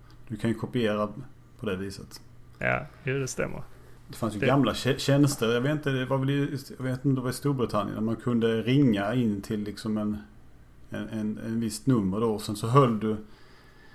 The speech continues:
Speaker 1: ehm, telefonluren och vid, eh, och spelade in ett spel på en kassett.
Speaker 2: Ja, men
Speaker 1: Från
Speaker 2: det hände, det hände här i Sverige också väl?
Speaker 1: Ja, så.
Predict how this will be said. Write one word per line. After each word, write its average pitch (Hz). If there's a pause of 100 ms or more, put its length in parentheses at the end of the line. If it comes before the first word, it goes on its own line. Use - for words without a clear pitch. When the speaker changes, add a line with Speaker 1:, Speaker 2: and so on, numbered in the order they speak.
(240)
Speaker 1:
ehm, 110 (600)
telefonluren 104
och 110
vid, 110
eh, 110 (1120)
och -
spelade 117
in 107
ett -
spel 101 (220)
på 113
en 107
kassett. 107 (1160)
Speaker 2:
Ja, 170
men -
Speaker 1:
Från 190
Speaker 2:
det 139
hände, 127
det 151
hände 120
här 202
i 143
Sverige 160
också -
väl? 104
Speaker 1:
Ja, 120
så. 170